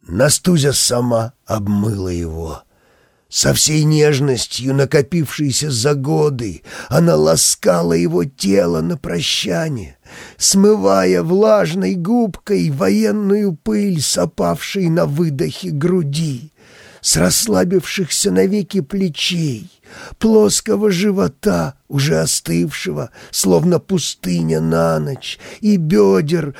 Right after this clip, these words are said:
даривших ей когда-то всю радость мира. Она прикоснулась ладонью к лицу Бимба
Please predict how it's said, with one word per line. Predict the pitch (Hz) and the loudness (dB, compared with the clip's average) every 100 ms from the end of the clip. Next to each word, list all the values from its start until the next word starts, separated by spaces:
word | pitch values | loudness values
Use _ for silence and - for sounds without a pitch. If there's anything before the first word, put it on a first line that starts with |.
| - | -14
даривших | 123 127 151 160 156 - 165 143 | -2 2 2 2 0 -2 -8 -8
ей | 135 151 165 160 | -4 -4 -4 -4
когда-то | - 151 143 175 165 - 165 | -4 -4 -2 -2 -2 -6 -10
всю | 143 - - 208 226 220 | -8 -6 0 2 2 2
радость | 202 143 139 139 127 139 127 - 117 | 0 2 2 2 0 -2 -4 -8 -6
мира. | 123 120 131 101 90 - _ _ _ _ _ _ _ _ _ - | -4 -4 -6 -10 -14 -20 _ _ _ _ _ _ _ _ _ -4
Она | 110 123 | 0 0
прикоснулась | 113 120 139 131 147 151 143 123 - | 0 -2 0 -2 0 -2 0 -2 0
ладонью | 143 131 139 135 127 110 | 0 0 2 0 0 -4
к | 95 | -6
лицу | 110 123 - 151 123 | -6 -4 -2 -4 -4
Бимба | 110 147 160 151 135 131 90 | -4 0 2 2 0 -4 -6